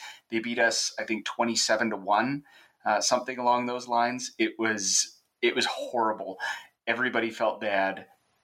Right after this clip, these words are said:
It, this couldn't have been fun, uh, <laughs> for the, the team on the losing side of that. I mean, you gotta give up after a couple innings of this and just kinda go, "Okay, we're going through the motions." Uh, but I don't even wanna do that.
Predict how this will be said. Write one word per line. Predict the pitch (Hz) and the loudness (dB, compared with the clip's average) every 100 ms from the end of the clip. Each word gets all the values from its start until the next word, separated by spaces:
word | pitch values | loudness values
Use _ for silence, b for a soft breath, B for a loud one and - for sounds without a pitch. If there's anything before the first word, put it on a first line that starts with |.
| _ - | _ -2
It, | - - - - - - _ | -2 -6 -14 -8 -8 -10 _
this | 139 139 - | -4 -2 0
couldn't | 156 143 135 | 2 2 0
have | 120 | 0
been | 120 110 | 0 0
fun, | 113 101 98 98 - | 2 2 2 -4 -4
uh, | 101 95 87 | 0 2 0
<laughs> | - - | -4 -8
for | - - 113 104 - - | -10 -4 0 0 0 0
the, | 165 170 170 | 2 2 0
the | |
team | - 147 131 | -2 0 2
on | 123 | 2
the | 120 | 2
losing | 107 107 110 104 98 B B B - | -2 -4 -2 -2 -2 B B B -8
side | - 107 101 | 0 0 0
of | 98 | -2
that. | 95 95 | 0 2
I | |
mean, | 107 127 | 0 0
you | 143 | 2
gotta | 170 127 | 2 2
give | 117 113 | -2 0
up | 117 113 | 2 2
after | 95 - 104 90 - | -2 0 -2 -2 -4
a | 95 | -6
couple | - 117 107 | 0 0 2
innings | 101 107 104 107 | 2 2 0 -2
of | |
this | 101 98 - | 0 2 0
and | 107 | -2
just | 104 98 - | -4 -6 -2
kinda | 104 98 | -2 0
go, | 98 | 0
"Okay, | 98 - 101 | 0 -2 -6
we're | 104 | 0
going | 107 120 | 2 2
through | 117 104 | 0 -6
the | |
motions." | 98 101 104 - 95 95 - B B B B _ - | 0 0 2 -2 0 -2 -4 B B B B _ -8
Uh, | 98 107 107 107 101 B B | -2 2 4 2 2 B B
but | 107 | 0
I | 110 | 2
don't | 117 117 | 2 0
even | 113 113 | -2 0
wanna | 110 98 | 0 -2
do | 101 95 | -8 -6
that. | 95 101 98 78 | -2 0 2 0